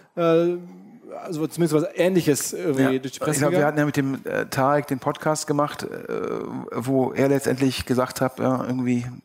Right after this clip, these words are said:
Speaker 2: ja, der große Investor, der kommt irgendwie gestern. Und dann, glaub ich, äh, ist der, haben die erstmal Anteile an sich selbst verkauft. Also, glaub ich, äh, der Otto-Konzern hat die Anteile verkauft an Benjamin Otto, ähm,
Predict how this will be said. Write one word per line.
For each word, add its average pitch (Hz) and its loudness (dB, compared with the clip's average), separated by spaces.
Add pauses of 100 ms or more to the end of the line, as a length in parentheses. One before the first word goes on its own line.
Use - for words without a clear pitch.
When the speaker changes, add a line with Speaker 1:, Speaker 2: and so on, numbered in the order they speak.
(120)
Speaker 2:
ja, 95 -8
der 117 0
große 135 0
Investor, 131 0
der 123 2
kommt 123 -4
irgendwie 117 -4
gestern. 170 0 (840)
Und 120 -6
dann, 120 0
glaub 123 0
ich, - -2
äh, 117 0 (560)
ist - -4
der, 117 2
haben 123 0
die 131 4
erstmal 120 2
Anteile 135 2
an 123 0
sich 120 0
selbst 139 0
verkauft. - -2
Also, 117 -2
glaub 110 0
ich, - -8
äh, 113 -4 (580)
der - -2
Otto-Konzern 135 0
hat 131 -2
die 123 0
Anteile 135 0
verkauft - -4
an 123 -2
Benjamin 127 2
Otto, 165 -2
ähm, 113 -2